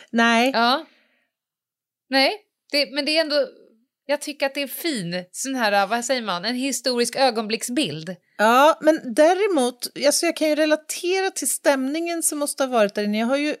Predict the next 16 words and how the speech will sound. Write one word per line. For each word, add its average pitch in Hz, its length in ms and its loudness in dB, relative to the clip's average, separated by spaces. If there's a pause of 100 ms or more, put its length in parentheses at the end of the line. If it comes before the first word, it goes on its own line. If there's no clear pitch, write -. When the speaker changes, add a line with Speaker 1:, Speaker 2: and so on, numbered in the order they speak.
Speaker 1:
tagit 277 300 -6 (200)
del 180 500 0
av 185 320 -4
väldigt 220 800 0
många 175 640 0
förhör 175 680 -2 (160)
hållna 190 500 0
av 175 280 -2 (160)
våra 190 320 0
vassaste, 180 1000 -2
liksom, 160 420 -4
förhörsledare. 170 760 -2
Speaker 2:
Ja. 269 220 -2 (540)
Ja. 214 380 -2
Speaker 1:
Och 269 180 4 (540)
det 294 180 2